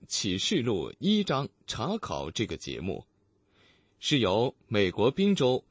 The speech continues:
电子圣经团契为您播送的。今天是《启示录》的第五讲。我们接着上一讲学习的“小玉”这个词。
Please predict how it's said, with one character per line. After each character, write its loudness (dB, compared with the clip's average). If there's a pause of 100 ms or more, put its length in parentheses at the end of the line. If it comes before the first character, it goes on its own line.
(160)
电 4
子 0
圣 0
经 0
团 -4
契 -6
为 0
您 -8
播 0
送 -2
的。 -8 (1160)
今 4
天 2
是 -2 (180)
《启 0
示 0
录》 0
的 -6 (220)
第 0
五 -2
讲。 -6 (2500)
我 6
们 4
接 2
着 2
上 0
一 0
讲 -6
学 0
习 -2
的 -4
“小 -6
玉” -2
这 -6
个 -12
词。 -10